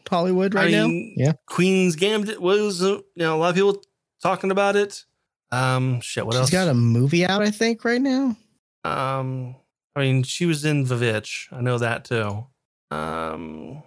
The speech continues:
Speaker 1: The next one might be the most okay I'm with
Speaker 2: I lost my
Speaker 1: on this whole list.
Speaker 2: Charlie Day as Luigi.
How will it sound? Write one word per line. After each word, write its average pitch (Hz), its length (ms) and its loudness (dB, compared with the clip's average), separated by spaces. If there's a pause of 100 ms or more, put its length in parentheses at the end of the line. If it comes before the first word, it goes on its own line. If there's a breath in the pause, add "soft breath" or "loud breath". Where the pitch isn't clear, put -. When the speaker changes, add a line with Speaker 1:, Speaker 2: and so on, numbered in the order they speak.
(1040 loud breath)
Speaker 1:
The 220 120 0
next 262 380 2
one 220 200 2
might 175 280 2
be 151 100 2
the 135 260 2
most 135 420 2
okay 131 460 0
I'm 101 240 0
with 95 420 -6 (460)
Speaker 2:
I - 100 -10
lost 135 240 -10
my 123 100 -4
Speaker 1:
on 117 60 -2
this 117 160 -4
whole 113 260 -2
list. 104 440 -4 (480)
Speaker 2:
Charlie 311 280 2
Day 240 180 4
as 202 180 2
Luigi. 139 540 2